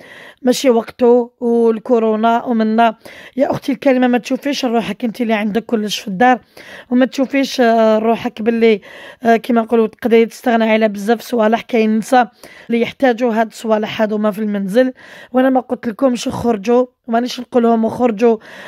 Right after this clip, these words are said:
باش تتسوقوا ولا روحوا انتو للحامز. او كونترير، راني نقول لكم اقعدوا في الدار واتصلوا فقط برقم الهاتف، والامانه تلحقكم للدار. نقول لكم الاخ وسيم قال لكم،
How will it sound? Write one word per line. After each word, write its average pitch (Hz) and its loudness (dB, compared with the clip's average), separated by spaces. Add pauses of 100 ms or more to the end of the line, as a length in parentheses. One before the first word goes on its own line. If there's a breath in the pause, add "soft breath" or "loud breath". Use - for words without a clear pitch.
(100)
باش 233 2
تتسوقوا 233 0
ولا 233 4
روحوا 226 -2
انتو 247 0
للحامز. 233 0 (500 loud breath)
او 240 -2
كونترير، 254 2 (340 soft breath)
راني 240 0
نقول 247 0
لكم 220 -2 (140)
اقعدوا 247 0
في - -6
الدار 240 2 (420 soft breath)
واتصلوا 277 -4
فقط 269 -6
برقم 247 0
الهاتف، 220 0 (420 loud breath)
والامانه 262 2
تلحقكم 247 -4
للدار. 190 -6 (580 loud breath)
نقول 247 4
لكم 269 0
الاخ 254 -6
وسيم 226 0
قال 226 0
لكم، 247 0